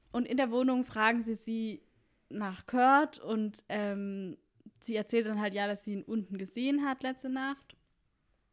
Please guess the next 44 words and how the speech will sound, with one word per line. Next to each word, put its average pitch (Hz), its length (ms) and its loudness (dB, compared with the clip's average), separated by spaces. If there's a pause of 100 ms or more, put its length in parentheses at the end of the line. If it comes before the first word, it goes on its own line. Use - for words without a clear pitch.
(160)
Und 214 100 -4
jetzt 202 200 -6
machen 208 220 -2
sie 202 80 -4
sich 190 220 -12
halt 190 160 -8
erst - 200 -16
recht 320 260 -6
Sorgen, 285 380 4
wenn 254 120 -2
er 247 100 0
sie 233 200 -6
halt 226 240 -4
schon 226 200 -4
die 220 60 -6
ganze 220 260 -6
Zeit 202 240 -8
stalkt 208 460 -8
und 196 160 -10
so. 202 260 -6 (540)
Und 220 360 -2 (480)
der 208 80 0
Plan 247 280 4
ist 262 120 0
jetzt, - 180 -18
dass 214 80 -12 (100)
einer 185 200 -2
hier 247 240 2
bleibt 311 580 2 (320)
und 226 160 -2
auf 190 100 -6
sie - 140 -12
aufpasst 269 540 0
und 220 140 -6
der - 120 -6
andere 202 600 -2
eben 190 380 -6
zu - 180 -10
der 175 420 -4
Arbeitsadresse 190 960 -2
von 180 400 -8
dem 180 420 -8
Kurt 208 400 -2
geht. - 380 -18